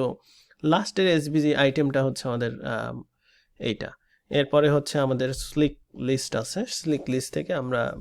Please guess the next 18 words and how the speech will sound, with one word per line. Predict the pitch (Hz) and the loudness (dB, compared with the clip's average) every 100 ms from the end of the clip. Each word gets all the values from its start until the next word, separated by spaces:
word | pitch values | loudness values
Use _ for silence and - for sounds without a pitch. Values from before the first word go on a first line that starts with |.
| 131 | -6
ইয়ে | 113 | -4
করতে | - - | -6 -4
পারি। | 139 | -4
আচ্ছা, | 123 - | -4 -4
প্রথমে | - 208 240 247 | 0 2 4 4
এটাকে | 190 160 143 131 117 | 4 4 2 0 0
নিয়ে | 117 113 | 0 -2
কাজ | 110 123 - | 0 0 -2
করি। | - 107 196 - - - - - | -6 -4 -6 -6 -14 -12 -12 -2
তাহলে | 156 196 | 2 6
আমাদের | 226 170 175 208 | 8 8 6 6
আছে | 165 - | 4 2
হচ্ছে | 185 190 - 233 | -2 -2 -4 -6
টেস্টিমোনিয়াল | - 160 - - 175 180 185 196 196 | 0 0 0 -4 -2 0 2 2 2
ক্যারোসেল, | 185 - 135 117 120 - 180 285 - _ _ _ _ - - - | 0 2 4 4 0 0 0 0 -8 _ _ _ _ -20 -20 -18
সেটার | - 185 208 240 | -4 -2 2 0
ভেতরের | 151 151 170 180 147 | 2 2 4 4 4
একদম | 131 131 165 170 | 2 2 2 2